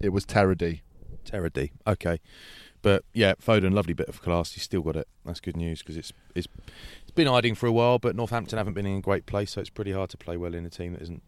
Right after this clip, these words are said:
Speaker 2: that
Speaker 1: Mate, have you sorted out a guest for next week?
Speaker 2: Was I supposed to?
Speaker 1: Weren't we doing it at your house on Tuesday?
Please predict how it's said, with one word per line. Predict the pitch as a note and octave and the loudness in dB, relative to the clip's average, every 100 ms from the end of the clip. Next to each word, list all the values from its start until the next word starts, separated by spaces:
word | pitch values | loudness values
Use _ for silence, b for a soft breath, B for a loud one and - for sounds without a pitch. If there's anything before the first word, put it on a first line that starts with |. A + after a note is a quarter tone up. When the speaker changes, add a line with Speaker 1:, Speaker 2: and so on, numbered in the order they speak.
| - | -6
Speaker 2:
that | - | 6
Speaker 1:
Mate, | D#3+ G#2 | 6 8
have | D3 | 4
you | A3 | 6
sorted | A3 G#3 | 6 8
out | F#3+ | 8
a | |
guest | F#3+ D3 | 6 6
for | - | 4
next | A2 - | 2 2
week? | C3 F2+ - b b b b b _ _ _ - - | 2 2 -2 b b b b b _ _ _ -20 -6
Speaker 2:
Was | A2+ | 0
I | A2 | 2
supposed | C#3 B2+ - | 2 0 0
to? | E2+ - b b b b _ _ - | -4 -4 b b b b _ _ -4
Speaker 1:
Weren't | A#2 A#2 | 0 2
we | B2+ | 4
doing | B2+ B2+ | 4 4
it | G2 | 4
at | |
your | B2+ C3 | 6 6
house | B2+ C#3+ - - - - - - - - - _ - | 4 2 -2 -8 -16 -20 -20 -20 -20 -20 -20 _ -6
on | A2+ | -4
Tuesday? | - B2 A#2+ B2+ C3+ | 2 2 4 4 2